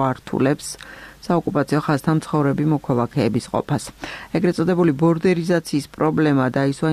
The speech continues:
ინციდენტების პრევენციის და მათზე რეაგირების სამუშაო ჯგუფების ბოლო შეხვედრაზეც,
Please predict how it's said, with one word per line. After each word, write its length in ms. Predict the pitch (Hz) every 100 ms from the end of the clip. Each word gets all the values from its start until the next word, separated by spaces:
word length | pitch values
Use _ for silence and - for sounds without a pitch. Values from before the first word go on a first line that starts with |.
| 151
ინციდენტების 520 | - 143 135 135 123
პრევენციის 600 | - 147 147 139 - 131 -
და 80 |
მათზე 300 | 127 131 135 147
რეაგირების 600 | 143 135 139 123 120 -
სამუშაო 460 | - 143 139 139 127 -
ჯგუფების 580 | 151 - 156 - 123 -
ბოლო 260 | 147 143 139
შეხვედრაზეც, 840 | - 127 - 127 - 123 120 156